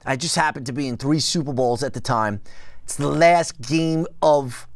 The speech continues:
the fantasy football season, right? And you have, I have some players. I had Joe Burrow going. I had T Higgins going. My opponent in one of the leagues had Josh Allen going.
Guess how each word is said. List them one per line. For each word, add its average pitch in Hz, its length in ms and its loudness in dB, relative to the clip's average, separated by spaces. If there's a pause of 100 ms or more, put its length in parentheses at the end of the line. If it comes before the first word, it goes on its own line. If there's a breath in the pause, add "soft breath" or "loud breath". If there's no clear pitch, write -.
(100)
the - 80 -4
fantasy 156 500 0
football 135 420 -2
season, 117 560 -2 (340 soft breath)
right? 143 280 4 (300)
And 151 140 0
you 240 120 6
have, 214 220 4
I 180 140 6
have 202 120 2
some 208 140 -4
players. 214 320 4
I 110 80 0
had 110 140 -2
Joe 127 140 2
Burrow 170 360 4
going. 160 340 0
I 101 60 -4
had 90 180 -10
T 113 160 -4
Higgins 156 380 0
going. 143 340 0
My 98 80 0
opponent 170 520 -2
in 156 60 -4
one 165 120 0
of 151 60 -2
the 151 60 -4
leagues 151 320 -2 (280 loud breath)
had 104 180 -4
Josh - 280 -4
Allen 160 300 2
going. 135 360 0